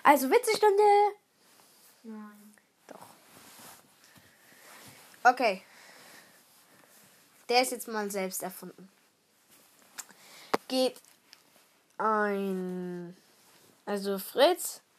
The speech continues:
Speaker 1: geht zu seinem Freund Fratz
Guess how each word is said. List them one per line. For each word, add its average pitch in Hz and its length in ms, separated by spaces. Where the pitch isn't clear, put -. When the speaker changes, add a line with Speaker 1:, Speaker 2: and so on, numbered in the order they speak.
Speaker 1:
geht 262 220
zu 262 120
seinem 226 340
Freund 220 600
Fratz - 720